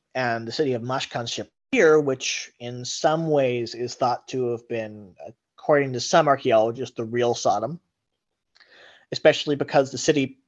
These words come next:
burned down in one night or in a couple days, which is actually very hard for an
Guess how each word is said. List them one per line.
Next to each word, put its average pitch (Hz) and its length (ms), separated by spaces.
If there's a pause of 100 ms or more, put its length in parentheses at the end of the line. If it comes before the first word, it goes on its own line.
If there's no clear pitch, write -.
(100)
burned 143 440
down 117 420
in 117 160
one 117 240
night 110 460 (160)
or 95 140
in 104 60
a 110 40
couple 117 240
days, 110 280
which 120 160
is 123 300 (760)
actually 160 520
very 151 400
hard 143 500
for 123 160
an 123 100